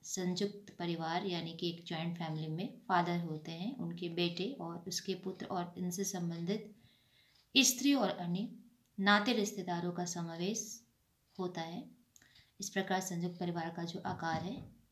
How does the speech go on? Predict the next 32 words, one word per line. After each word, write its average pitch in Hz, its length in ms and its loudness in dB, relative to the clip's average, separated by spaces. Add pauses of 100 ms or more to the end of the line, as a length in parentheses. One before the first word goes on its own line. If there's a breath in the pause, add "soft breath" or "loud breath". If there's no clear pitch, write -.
(100)
साधारणतः 185 440 0
क्या 202 180 0
हो 175 60 0
जाता 165 300 -4
है, 175 100 -2
वो 277 80 -2
काफ़ी 269 440 0 (120)
बड़ा 165 280 4
होता 165 340 -4
है, 160 300 -6 (880 soft breath)
क्योंकि 190 220 0
उसमें 208 280 0
तीन 233 380 6
generation 180 600 0
मिनिमम 196 520 2 (920)
एक, 226 240 2
अ, 170 140 6
family 190 460 4
के 196 100 0
अंदर 180 180 4 (100)
पाए 190 340 4
जाते 180 420 -2
हैं, 269 140 -2
जैसे 202 200 -2
हम 170 460 0
joint 180 300 4
family 175 360 0
कहते - 640 -2
हैं। 165 100 -4
Next 196 440 2
जो 175 100 0
है 220 440 -4